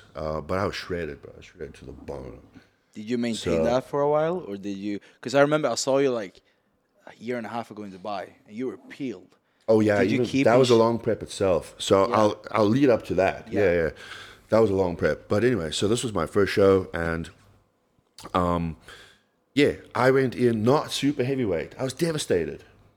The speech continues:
Speaker 1: You know, I didn't
Speaker 2: Mm.
Speaker 1: make goal weight. I was heavyweight, but I think I went on at ninety-five kilos, right? Uh, but peeled. Anyway, I came second, and, uh, it was cool.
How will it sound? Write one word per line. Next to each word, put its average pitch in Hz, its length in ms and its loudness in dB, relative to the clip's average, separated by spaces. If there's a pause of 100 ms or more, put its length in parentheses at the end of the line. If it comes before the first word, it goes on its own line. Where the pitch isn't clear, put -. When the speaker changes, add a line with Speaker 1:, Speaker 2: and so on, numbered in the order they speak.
(100)
Speaker 1:
You 98 120 -6
know, 95 180 -4
I 101 120 -8
didn't 120 220 -6
Speaker 2:
Mm. 113 40 -2
Speaker 1:
make 110 180 0
goal 113 260 6
weight. 113 320 2
I 87 100 -2
was 87 220 -6 (580)
heavyweight, 101 540 0 (540)
but 92 360 0
I 101 140 -4
think 104 180 -8
I 101 120 -6
went 90 220 -6
on 85 220 -8
at 80 300 -10 (300)
ninety-five 85 880 -10
kilos, - 560 -16 (200)
right? - 280 -12 (800)
Uh, 85 220 -4
but 82 160 -12 (180)
peeled. 101 460 -4 (160)
Anyway, 98 240 -2
I 101 60 -6
came 127 200 -8
second, 98 460 -8 (240)
and, 85 400 -12
uh, 85 240 -6 (560)
it 143 60 -6
was 135 100 -4
cool. 80 260 -10